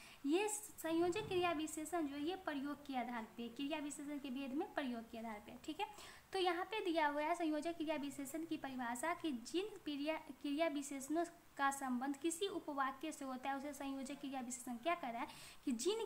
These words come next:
क्रिया विशेषणों का संबंध किसी उपवाक्य से होता है, उसे संयोजक क्रिया विशेषण कहते हैं, ठीक है। संयोजक क्रिया विशेषण में कि,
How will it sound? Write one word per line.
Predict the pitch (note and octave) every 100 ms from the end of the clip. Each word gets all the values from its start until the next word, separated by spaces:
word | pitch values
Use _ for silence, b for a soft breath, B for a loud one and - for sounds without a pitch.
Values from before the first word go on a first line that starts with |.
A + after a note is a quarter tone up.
| A4
क्रिया | F4+ E4+ F#4
विशेषणों | E4 E4+ E4+ E4 F4 F#4+
का | F4+ B3
संबंध | A#3 G#3 G3+ G#3+ A3+ -
किसी | - E4+ - G4+
उपवाक्य | F4+ E4+ - E4 E4 F4 F4 F4+
से | -
होता | C#4 B3+ A#3 A#3+
है, | A3+ A#3+
उसे | C#4 C#4 E4+
संयोजक | - C#4+ C#4 C#4 C4 E4 E4
क्रिया | C#4 C4+ C4
विशेषण | B3+ B3 - A3+ B3
कहते | A#3 A3+ G#3+ -
हैं, | A#3 - - - - - - -
ठीक | C4 E4
है। | F#4+ B B -
संयोजक | C#4+ C#4+ D4 E4+
क्रिया | D4+ C#4 C#4+
विशेषण | C4 C4 C4 D4
में | F4 F#4 -
कि, | - E4+